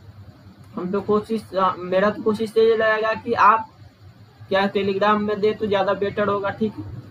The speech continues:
आपका नाम एटलीस्ट announce होगा next lecture में, हाँ, कि ये स्टूडेंट अच्छे से पढ़ाई कर रहे हैं, ठीक है। आप अपने parents को भी दिखा सकते हैं कि हाँ देखिए मम्मी पापा कि हम अच्छा किए तो मेरा नाम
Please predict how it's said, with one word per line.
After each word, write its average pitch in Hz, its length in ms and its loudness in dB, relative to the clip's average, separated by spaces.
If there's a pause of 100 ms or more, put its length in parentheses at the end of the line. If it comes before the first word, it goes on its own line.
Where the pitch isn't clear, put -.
(160)
आपका 165 260 0
नाम 196 300 2
एटलीस्ट 208 360 -4
announce 196 320 -2
होगा 190 140 -6
next 196 260 -10
lecture 196 340 -6
में, 233 300 -6
हाँ, 165 260 -2
कि 185 100 -6
ये 185 140 -2
स्टूडेंट 202 340 -2 (760)
अच्छे 175 240 -2
से 202 100 -2
पढ़ाई 190 260 4
कर 190 220 -2
रहे 190 120 -4
हैं, 208 500 -4
ठीक 185 180 -8
है। 269 60 -10 (240)
आप 175 100 -10
अपने 185 160 -2
parents 190 420 0
को 214 100 0
भी 196 80 -2
दिखा 208 240 -4
सकते 196 280 -8
हैं 190 100 -4
कि 185 60 -4
हाँ 185 220 0 (640)
देखिए 175 640 0
मम्मी 170 320 -4
पापा 180 440 0
कि 190 240 -2
हम 175 140 0
अच्छा 175 280 -4
किए 196 240 -4
तो 208 140 -4
मेरा 190 220 0
नाम 175 280 -6